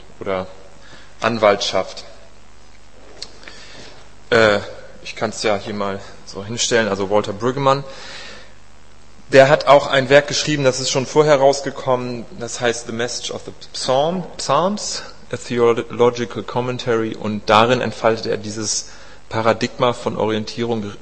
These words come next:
äh, Desorientierung und Reorientierung oder Orientation, Disorientation, Reorientation auch schon. Und er ist durch die Psalmen auch darauf gekommen und hat herausgefunden, dass im Grunde genommen auch nach der ganzen Psalmforschung von Gunkel und von Westermann,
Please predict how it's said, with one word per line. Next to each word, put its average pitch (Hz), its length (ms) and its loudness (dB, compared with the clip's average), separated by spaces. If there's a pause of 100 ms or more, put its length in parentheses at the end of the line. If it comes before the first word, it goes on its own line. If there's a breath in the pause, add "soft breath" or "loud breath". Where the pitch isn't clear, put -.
äh, 98 220 -2
Desorientierung 107 760 0
und 95 160 -6
Reorientierung 101 1000 0 (380 loud breath)
oder 101 240 4
Orientation, 107 720 2
Disorientation, 101 1120 -4
Reorientation 101 1120 -2
auch - 240 8
schon. 110 400 -2 (340 loud breath)
Und 120 220 -4
er 120 120 8
ist 117 120 2
durch 131 180 0
die 139 80 -2
Psalmen 131 380 2
auch 117 160 2
darauf 113 340 4
gekommen 98 560 0 (1300)
und 117 380 6
hat 120 200 2
herausgefunden, 120 680 4
dass 117 140 0
im 113 120 -4
Grunde 120 280 0
genommen 113 300 2
auch 104 240 2
nach 107 180 2
der 104 140 2
ganzen 110 420 -2
Psalmforschung 113 800 0
von 110 240 -4
Gunkel 113 400 0
und 107 180 -6
von 104 240 -4
Westermann, 107 540 0